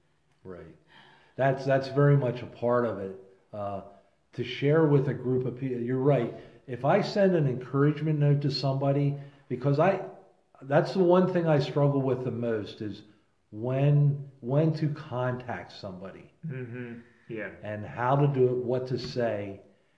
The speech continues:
Speaker 1: And you can't say, "I know how you feel,"
Speaker 2: No.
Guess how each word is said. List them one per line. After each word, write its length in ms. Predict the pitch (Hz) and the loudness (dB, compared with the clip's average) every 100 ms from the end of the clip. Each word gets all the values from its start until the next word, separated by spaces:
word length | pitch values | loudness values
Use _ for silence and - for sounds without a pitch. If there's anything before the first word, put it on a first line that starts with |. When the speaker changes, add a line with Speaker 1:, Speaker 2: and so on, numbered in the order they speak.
| _ | _
Speaker 1:
And 440 | 120 120 120 123 123 - _ _ _ | -8 -6 -6 -6 -10 -18 _ _ _
you 160 | 117 | -14
can't 320 | 110 - 139 - | -12 -4 -2 -2
say, 200 | 139 113 - - | -6 -8 -12 -6
"I 140 | 135 147 | 2 6
know 320 | 147 175 175 | 8 8 8
how 160 | 147 | 8
you 240 | 147 135 135 | 6 4 2
feel," 680 | - - 160 147 - - - | -4 0 4 4 2 -4 -10
Speaker 2:
No. 160 | 131 | -4